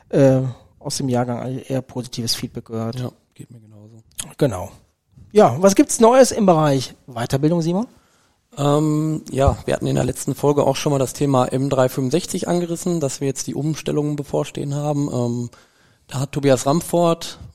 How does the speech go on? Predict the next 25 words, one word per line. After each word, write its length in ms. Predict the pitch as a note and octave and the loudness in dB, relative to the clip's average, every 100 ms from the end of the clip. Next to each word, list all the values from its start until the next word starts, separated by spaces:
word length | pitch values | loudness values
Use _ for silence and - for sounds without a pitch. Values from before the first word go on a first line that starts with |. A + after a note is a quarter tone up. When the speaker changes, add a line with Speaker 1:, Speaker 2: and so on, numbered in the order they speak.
| _ _ _ | _ _ _
Speaker 2:
wir 360 | - G#2 G2+ G#2 | -14 -6 -4 -2
hören 180 | G#2+ A#2 | -2 -4
die 80 | B2 | -6
Folge 300 | - A#2 A2+ | -6 -4 -4
jetzt 140 | - | -6
Ende 180 | A2+ A2+ | -8 -6
März, 380 | A#2+ C#3+ C#3+ - | -2 -2 -2 -6
vor 200 | - - | -8 -4
einigen 300 | C3 B2+ A#2+ | -2 -2 -2
Wochen 240 | C#3+ C#3 | -2 -4
schon, 380 | A#2+ C3+ B2+ C3+ | -2 -2 -2 -2
ähm, 440 | B2+ A#2+ A#2+ A2+ A2 - | -2 -2 -2 -6 -10 -18
eine 140 | A#2+ | -8
Mail 180 | A#2 D#3+ | 0 0
rausgehauen. 640 | D3 C#3+ - C#3+ C#3 C#3 | 2 -2 -4 -4 -2 -2
Es 100 | A#2 | -4
gibt 180 | B2+ - | -8 -8
Schulungstermine 680 | - D#3+ D3+ - D3 D3 C#3 | -4 -4 -4 -6 -4 -2 -2
im 120 | B2 | -4
April, 440 | B2+ - E3+ F#3 F3+ _ _ | -6 -4 0 0 -4 _ _
vier, 360 | D#3 D3 D#3 - _ | -4 -2 -2 -8 _
fünf 260 | - F3 - | -6 -6 -2
an 80 | C#3 | -4
der 140 | C3 | -2
Zahl. 340 | - F#3+ G3 | -2 -2 -4